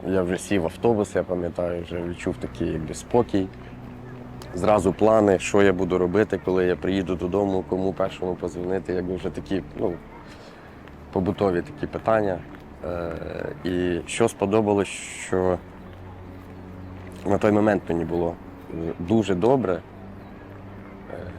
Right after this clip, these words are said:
що я займаюсь, от, якщо я думаю про це, кому мені зараз позвонити, що мені зробити,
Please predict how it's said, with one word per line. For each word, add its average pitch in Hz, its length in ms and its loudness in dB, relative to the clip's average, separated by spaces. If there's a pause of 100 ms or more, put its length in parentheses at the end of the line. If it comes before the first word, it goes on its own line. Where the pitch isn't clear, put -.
(360)
що - 220 0
я 101 240 6
займаюсь, 98 540 4
от, 87 100 -4
якщо - 260 0
я 107 100 6
думаю 98 380 2
про 80 160 -8
це, 87 240 -8
кому 135 180 4
мені 117 220 4
зараз 98 260 0
позвонити, 82 640 -6
що - 200 -4
мені 98 220 0
зробити, 85 540 -6